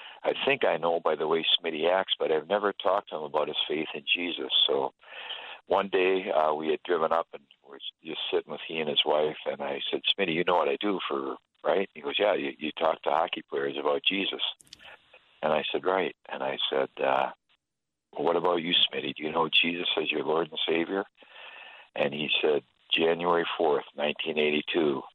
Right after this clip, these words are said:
I asked God to forgive my sins and invited Christ into my life as my Savior." "And now I got a question for you, Butsy," he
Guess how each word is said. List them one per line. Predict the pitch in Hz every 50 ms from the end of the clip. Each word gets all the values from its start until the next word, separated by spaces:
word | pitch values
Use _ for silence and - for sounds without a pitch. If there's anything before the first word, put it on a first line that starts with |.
| _ _
I | - 80 67 67
asked | 71 73 73 71 - -
God | - 76 76 73
to | - 71 -
forgive | - 69 - 78 73 71 -
my | 78 73 71 - -
sins | 80 78 78 76 -
and | 71 69
invited | 67 65 69 71 71 71 71 -
Christ | - - 80 76 73 - - - -
into | - - -
my | - 69
life | 67 67 67 65 - -
as | - - -
my | 65 65 64 - -
Savior." | 69 69 69 65 62 65 65 - - _ _ _ _ _ _ _ _ _ _ _ _ _ - - - - - - - - - -
"And | - -
now | 76 78 85
I | 82
got | 73 76 73
a | 73
question | - - 82 80 78 76 - 76 69 -
for | 80
you, | 76 78 82 78 71
Butsy," | - 65 69 - - - - 64
he | 73 71